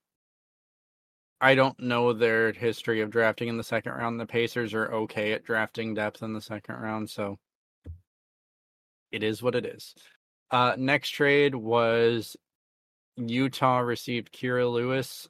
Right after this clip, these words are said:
Otto Porter, and a twenty twenty-four first round pick. Toronto got Kelly Olynyk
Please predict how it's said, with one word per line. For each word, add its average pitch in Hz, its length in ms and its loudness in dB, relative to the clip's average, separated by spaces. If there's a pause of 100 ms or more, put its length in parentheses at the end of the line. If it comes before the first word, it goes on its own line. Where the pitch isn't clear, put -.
Otto 120 300 4
Porter, 120 640 4 (160)
and 113 80 -8
a 104 80 -4
twenty 123 320 -2
twenty-four 120 640 0
first 113 360 0
round 113 280 -2
pick. - 320 0 (760)
Toronto 127 520 2
got 117 260 0
Kelly 127 360 0
Olynyk 123 680 -2